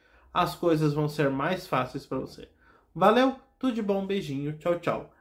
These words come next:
Ah, último recadinho nosso. Meu curso de investimento sobre renda fixa, renda variável, criptomoedas, educação financeira, link aqui na descrição do vídeo.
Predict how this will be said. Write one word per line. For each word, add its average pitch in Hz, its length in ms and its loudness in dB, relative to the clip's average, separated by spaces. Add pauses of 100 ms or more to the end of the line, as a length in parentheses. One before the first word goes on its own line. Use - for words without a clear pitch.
(120)
Ah, 208 380 4
último 233 400 -2
recadinho 220 500 0
nosso. 156 500 -2 (400)
Meu 214 260 6
curso 226 360 2
de 190 100 -2
investimento 196 540 -2
sobre 160 240 -6
renda 196 240 -2
fixa, 190 400 -4
renda 185 260 -2
variável, 165 520 0
criptomoedas, 175 720 -2
educação 170 440 -4
financeira, 165 680 -2 (340)
link 180 320 -2
aqui 180 160 -4
na 170 140 0
descrição 160 520 -4
do 165 160 -6
vídeo. 165 460 -2